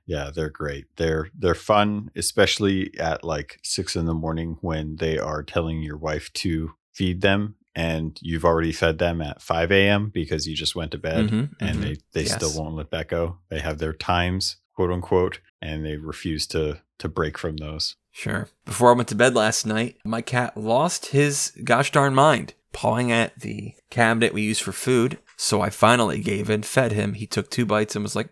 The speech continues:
Speaker 2: "Eh, I don't want this." So I don't know what that was about. But I do know what this podcast is about, and it's about Sea of Thieves. And Seasons was just introduced. How you having fun with Seasons, Logan?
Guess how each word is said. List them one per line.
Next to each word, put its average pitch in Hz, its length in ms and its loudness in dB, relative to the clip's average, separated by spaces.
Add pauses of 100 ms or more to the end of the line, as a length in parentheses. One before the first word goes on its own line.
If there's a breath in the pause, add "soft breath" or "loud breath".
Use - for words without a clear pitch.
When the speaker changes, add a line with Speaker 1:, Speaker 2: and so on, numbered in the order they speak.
Speaker 2:
"Eh, 135 140 -2 (180)
I - 60 -8
don't - 120 -8
want - 220 -6
this." - 340 -6 (160 soft breath)
So - 220 -2
I 104 40 0
don't 104 280 2
know 113 80 2
what 104 240 2
that 95 240 -2
was 101 180 -2
about. 101 400 -2 (220 loud breath)
But 127 100 6
I 131 60 8
do 151 120 6
know 196 200 10
what 170 120 4
this 151 140 4
podcast 113 580 4
is 101 80 -6
about, 101 200 2
and 92 80 0
it's - 140 -2
about 107 320 6 (140 loud breath)
Sea - 380 8
of 135 100 8
Thieves. 110 720 4 (180 soft breath)
And 110 220 2
Seasons 170 640 0
was 120 300 2
just - 440 4
introduced. 123 640 0
How 127 160 -6
you 143 160 0
having 143 220 -4
fun 139 240 -2
with 123 100 -4
Seasons, 139 460 0
Logan? 104 320 -2